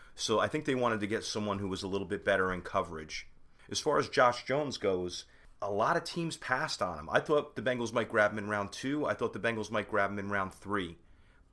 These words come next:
But they didn't, and they didn't for a reason. We don't know those reasons, but that's why they have scouts and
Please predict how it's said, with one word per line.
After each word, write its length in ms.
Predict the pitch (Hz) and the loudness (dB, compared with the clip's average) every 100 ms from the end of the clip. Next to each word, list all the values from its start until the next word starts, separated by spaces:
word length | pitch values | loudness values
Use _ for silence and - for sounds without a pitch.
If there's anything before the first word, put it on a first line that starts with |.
| - | 0
But 220 | 113 - | 0 4
they 120 | 117 | 0
didn't, 420 | 110 117 92 87 - - | 2 0 -2 -6 -14 -12
and 180 | 104 101 | -4 0
they 100 | 107 | 0
didn't 360 | 98 127 127 120 | 0 -2 -2 -6
for 260 | - 113 | -4 0
a 40 | 101 | 2
reason. 480 | 92 101 90 78 - - - - | 0 -2 -4 -10 -16 -20 -20 -12
We 160 | 95 120 | -2 0
don't 160 | 151 | 2
know 140 | 135 151 | 2 2
those 240 | 113 90 | 2 0
reasons, 460 | 90 90 - 104 110 | -4 -4 -4 -6 -4
but 200 | 104 95 | -4 2
that's 260 | 107 - | 2 2
why 380 | 113 110 104 104 - - - - | 2 4 4 2 -4 -16 -20 -6
they 160 | 113 107 | -2 0
have 400 | 110 107 92 92 - - - - | 2 2 0 -8 -18 -20 -20 -12
scouts 680 | - - 113 107 - - - | -8 2 4 4 2 -4 -4
and 240 | 92 90 | -4 -6